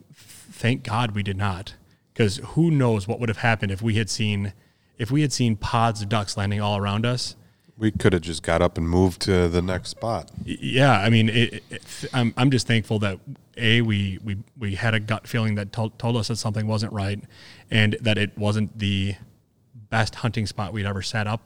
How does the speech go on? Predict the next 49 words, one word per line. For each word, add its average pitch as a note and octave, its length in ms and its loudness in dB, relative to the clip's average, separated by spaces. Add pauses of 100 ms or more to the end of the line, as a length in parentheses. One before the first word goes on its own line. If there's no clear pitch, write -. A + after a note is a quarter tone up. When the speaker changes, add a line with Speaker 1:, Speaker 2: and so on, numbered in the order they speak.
Speaker 1:
set A2+ 240 -4
up A#2 140 -4
in. G2 240 -6 (300)
I'm F3 240 0 (220)
happy A#2+ 340 2
we G#2+ 100 2
chose F#2+ 240 0
the G#2 120 0
wrong G2+ 340 2
spot G2+ 260 -4
in G2+ 80 -2
the F#2+ 80 -4
refuge, G2+ 420 -4
Speaker 2:
<laughs> - 440 -10
Speaker 1:
um, G#2+ 340 6
Speaker 2:
Exactly. A2 200 4 (100)
Speaker 1:
to, - 60 -6
to A#2 100 0
try A2+ 200 2
to G#2 120 0
peek - 240 -2
around G#2 240 2
at. A#2 160 0
But A#2 200 -2 (440)
so - 160 -2
we A2 80 2
get, D3 360 2
we A#2 120 0
get D3 180 2
back D3 240 4
out G#2 240 0
to - 80 -4
the A2 220 2
boat G2+ 180 0
landing. G2 460 -2 (440)
Um, F#2+ 460 -2 (880)
there's B2+ 160 4
no D#3+ 120 4
signs A#2 320 2
at G2+ 100 0
that G2+ 180 0
boat G2+ 140 -4
landing F#2 380 -8
in B2+ 140 -2
particular. G#2 440 -2
There G#2 100 -2
was G2+ 120 -4
nothing B2+ 460 0
indicating B2+ 180 2